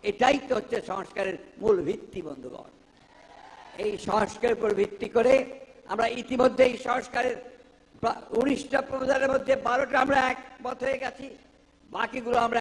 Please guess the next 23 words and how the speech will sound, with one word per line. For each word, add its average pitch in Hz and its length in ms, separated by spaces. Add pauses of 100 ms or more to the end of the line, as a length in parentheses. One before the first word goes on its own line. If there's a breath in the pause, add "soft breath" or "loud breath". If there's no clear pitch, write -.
একমত 226 320
হয়েছি 226 260 (360)
যে 226 60 (160)
সবাই 220 220 (120)
মিলে 226 240
আমরা 214 200
সেগুলো 208 300
একমত 202 340
হয়ে 202 140 (340)
অতি 202 220
দ্রুত 214 220 (200)
নির্বাচনের 180 600
পথে 165 240 (380)
যাওয়াটাই 170 420
হচ্ছে 147 180 (100)
আমাদের 156 260 (680)
সবচেয়ে 190 500 (1300)
বড় 185 160 (140)
বিকল্প। 175 380 (1080)
আমার 185 240
বক্তব্য 180 340 (160)
বড় 190 140 (100)
নয় 202 180